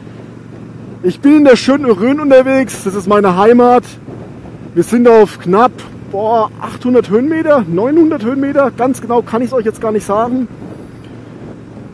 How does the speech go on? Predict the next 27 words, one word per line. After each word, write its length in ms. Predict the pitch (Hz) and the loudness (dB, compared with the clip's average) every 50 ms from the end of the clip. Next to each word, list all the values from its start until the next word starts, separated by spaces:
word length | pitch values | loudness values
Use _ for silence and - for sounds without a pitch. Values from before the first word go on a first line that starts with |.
| - - | -8 -6
Das 120 | 190 185 285 | -4 -2 -2
ist 120 | 285 233 | -2 0
so 100 | 269 262 | 0 0
die 100 | 247 247 | 0 0
erste 400 | 208 147 - 254 254 - 269 254 | -6 -2 -2 -2 0 0 -4 -6
Strecke 520 | - - 214 220 240 240 233 262 254 247 | -4 -2 2 2 2 2 2 0 0 0
und 80 | 233 208 | 0 0
die 60 | 202 | 2
letzte 380 | 202 233 247 - - - 233 220 | 2 2 2 0 0 -4 -4 -4
Strecke, 500 | - - - 175 196 220 - 247 220 208 | -4 -6 -6 -2 -2 -2 2 2 2 2
die 140 | - 208 220 | 2 0 0
ich 60 | 196 | 2
hier 100 | 202 190 | 2 2
mal 160 | 185 175 - | 0 0 -2
anfahre 400 | 220 226 220 - 226 214 208 214 | -4 -4 -4 -2 0 2 2 2
in 60 | 202 | 2
der 80 | 190 175 | 0 0
Saison. 500 | - 170 160 - 208 214 240 240 208 180 - - - | -2 -4 -2 0 0 0 0 0 -2 -4 -8 -14 -8
Hier 120 | - 185 214 | -2 0 0
oben 220 | 240 247 247 226 | 0 2 0 0
liegt 180 | 233 233 - - | 0 0 0 0
normalerweise 540 | 208 190 196 208 214 226 214 220 214 - 208 | 0 2 2 0 0 0 2 0 0 0 -2
noch 120 | 190 - | -6 -6
Schnee 260 | - - 185 202 226 | -6 -2 0 0 2
im 100 | 240 233 | 0 -2
Frühjahr, 480 | - - 214 214 214 214 214 208 202 175 - - - - - - - 165 | -4 -6 -6 -4 0 2 2 2 0 -2 -6 -12 -16 -16 -14 -12 -2 0
dementsprechend 840 | 185 208 214 202 - - - 170 180 196 190 - 190 190 180 - | 2 2 2 0 -2 -6 -6 0 0 0 0 0 -4 -4 -4 -6